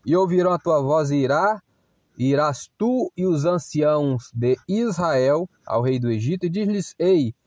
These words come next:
e dir-lhe, eis, o Senhor, o Deus dos hebreus, nos encontrou.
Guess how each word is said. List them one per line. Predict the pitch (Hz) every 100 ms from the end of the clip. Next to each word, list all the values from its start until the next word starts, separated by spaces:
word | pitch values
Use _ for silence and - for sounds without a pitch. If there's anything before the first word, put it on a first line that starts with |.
| _ _ _ _ _ _ -
e | 120
dir-lhe, | 120 196 214 202 -
eis, | 156 151 120 98 - - _ _
o | - 123
Senhor, | 143 135 185
o | 180
Deus | 139 156 139
dos | 123
hebreus, | 127 113 139 185 160
nos | 127
encontrou. | 123 120 147 123 123 151 202